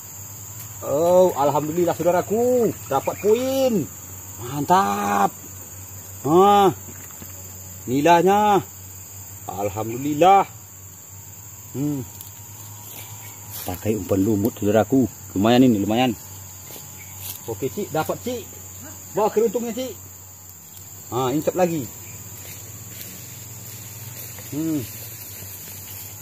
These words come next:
Alhamdulillah, Cik. Dapat sambaran.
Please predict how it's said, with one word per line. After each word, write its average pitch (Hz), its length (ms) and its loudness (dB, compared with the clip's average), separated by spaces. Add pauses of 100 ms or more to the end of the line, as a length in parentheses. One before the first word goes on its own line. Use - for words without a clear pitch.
(260)
Alhamdulillah, 107 580 -8
Cik. 165 200 -6 (440)
Dapat - 240 -12
sambaran. 139 440 -2